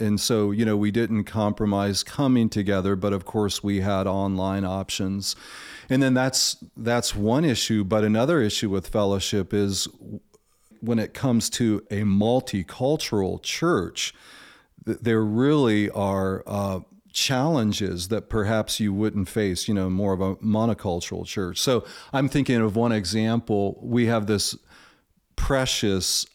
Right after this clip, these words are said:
Nigerian woman in the church and then a lovely, uh, German woman in the church. And they are both there to this day. But several years ago,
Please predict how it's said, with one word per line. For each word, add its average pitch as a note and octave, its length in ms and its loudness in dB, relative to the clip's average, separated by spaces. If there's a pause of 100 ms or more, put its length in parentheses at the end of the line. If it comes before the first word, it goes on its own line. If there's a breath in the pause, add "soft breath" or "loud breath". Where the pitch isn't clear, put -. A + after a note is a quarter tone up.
Nigerian G#2 1120 2
woman G2 420 0
in F#2+ 120 0
the F2+ 100 -2
church F2 560 -4 (520 loud breath)
and B2 180 2
then A#2 100 4
a A2 100 4
lovely, A2 840 2
uh, G2 200 0
German G2 680 0
woman G2 320 0
in F#2+ 80 0
the F#2+ 80 0
church. G2+ 320 -2
And A2+ 120 4
they A#2+ 120 4
are G#2+ 140 2
both A2 400 2
there G#2+ 220 4
to G#2+ 120 -6
this G2 240 -2
day. G#2+ 160 2
But F#2+ 180 -2
several A#2+ 460 0
years A2 420 2
ago, F2 440 -2